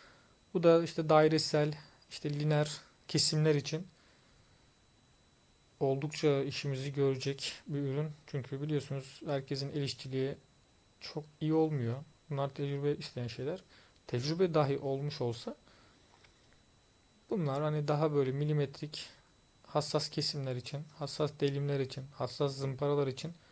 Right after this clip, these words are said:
olmazsa olmaz komplementler.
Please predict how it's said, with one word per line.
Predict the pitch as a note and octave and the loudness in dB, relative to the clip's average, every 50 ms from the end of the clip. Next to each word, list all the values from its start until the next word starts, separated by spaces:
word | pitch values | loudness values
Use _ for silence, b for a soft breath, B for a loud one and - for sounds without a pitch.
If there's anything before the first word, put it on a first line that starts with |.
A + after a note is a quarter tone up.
| B B B B B B B B - - | B B B B B B B B -4 4
olmazsa | - E3 E3 D#3 D3 C#3+ C3+ - - - | 6 6 6 8 6 2 2 0 0 2
olmaz | D3+ D3+ D3+ C#3+ C#3 C#3 C#3+ D3+ D3+ - - - - - _ _ _ - - | 4 4 4 2 2 0 -2 -2 -2 -4 -6 -8 -12 -18 _ _ _ -20 -6
komplementler. | - D3 C#3 B2+ - D3 C#3+ C#3 C#3+ C#3 C3+ - - C3+ C#3 | -4 -4 -2 -2 -2 -2 0 0 0 -2 -4 -2 -2 -2 -2